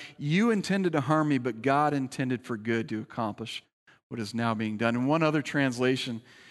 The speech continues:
it says, "But Joseph said to them, 'Don't be afraid, for, uh, am I in God's place? As for you, you meant evil against me, but God meant it for good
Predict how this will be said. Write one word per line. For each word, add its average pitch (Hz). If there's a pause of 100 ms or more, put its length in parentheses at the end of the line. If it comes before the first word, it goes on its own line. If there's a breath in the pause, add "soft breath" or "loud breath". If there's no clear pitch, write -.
(160 loud breath)
it 131
says, 123 (240 loud breath)
"But 131
Joseph 147
said 170
to 156
them, 139
'Don't 156
be 165
afraid, 160
for, 135
uh, 117 (380 loud breath)
am 165
I 151
in 156
God's 139
place? 160 (300 loud breath)
As 180
for 180
you, 175
you 170
meant 175
evil 160
against 101
me, 92 (960)
but 123
God 156
meant 120
it 104
for -
good 110